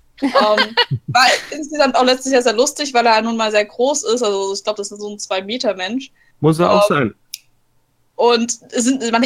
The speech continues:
Speaker 1: man hat ihn einfach von Weitem gesehen und das war für mich der Vorteil, weil ich bin halt me-, meine eins fünfundsechzig und in so einer großen Gruppe siehst du so einen Menschen nicht.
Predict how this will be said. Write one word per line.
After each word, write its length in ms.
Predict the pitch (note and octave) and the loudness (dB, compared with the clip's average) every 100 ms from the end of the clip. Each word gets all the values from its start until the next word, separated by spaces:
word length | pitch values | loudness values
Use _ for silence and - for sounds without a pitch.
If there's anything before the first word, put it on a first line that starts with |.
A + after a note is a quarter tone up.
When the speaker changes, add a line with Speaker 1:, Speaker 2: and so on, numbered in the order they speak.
| A#3 | 0
Speaker 1:
man 100 | A#3 | 2
hat 120 | C4+ | 2
ihn 80 | C#4 | 2
einfach 180 | A#3+ B3 | 0 0
von 160 | B3+ G#3 | 0 0
Weitem 320 | G3+ B3+ B3+ | 0 2 0
gesehen 420 | A#3 G3 A3+ B3 | 0 0 0 0
und 120 | G#3 | -2
das 160 | G3+ G#3 | -4 0
war 160 | G#3 A#3+ | -2 0
für 80 | |
mich 160 | G#3+ B3 | -4 0
der 120 | G#3 | 0
Vorteil, 520 | G#3 A#3+ C#4 G#3 G#3 | 2 0 2 2 2
weil 180 | G3+ G3+ | 2 0
ich 220 | A3 - | -2 -6
bin 180 | - A#3+ | -4 0
halt 160 | A3+ G#3+ | 0 0
me-, 180 | G#3 F#3+ | -2 -2
meine 180 | G#3 G3+ | -2 0
eins 280 | - G#3+ B3+ | -2 -4 -6
fünfundsechzig 960 | B3+ G#3+ G#3 G3+ C4 - B3+ B3+ C#4+ - | -10 -10 -4 -2 -4 -8 -4 -4 -4 -4
und 380 | A3+ A3 - - | -4 -4 -8 -16
in 100 | G#3 | -16
so 100 | A3+ | -8
einer 120 | A#3 | -4
großen 320 | A#3 A#3 A#3+ A3+ | -2 -2 -2 -6
Gruppe 340 | A#3+ B3 G#3 | -6 -6 -8
siehst 260 | G#3 C4 D#4 | -6 -6 -4
du 60 | |
so 140 | A3 G#3 | -4 -4
einen 160 | G3+ | -4
Menschen 320 | F#3 F#3+ - | -6 -8 -10
nicht. 320 | F#3+ G#3 C4+ | -6 -6 -8